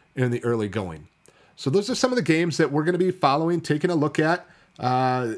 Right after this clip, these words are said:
this, this Friday night, and, uh, and,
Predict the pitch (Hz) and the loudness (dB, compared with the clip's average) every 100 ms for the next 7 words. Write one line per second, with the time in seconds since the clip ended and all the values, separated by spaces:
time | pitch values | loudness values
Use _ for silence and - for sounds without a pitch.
0 | - 120 160 - - 131 151 - 147 160 | -8 -4 -2 -4 -6 -4 -4 0 0 2
1 | 175 139 135 147 _ - - _ - 117 | 2 2 2 -2 _ -20 -20 _ -6 -2
2 | 120 120 117 120 117 113 110 113 _ - | 0 0 0 0 0 0 -2 -8 _ -14
3 | 117 117 110 113 | -8 -6 -6 -6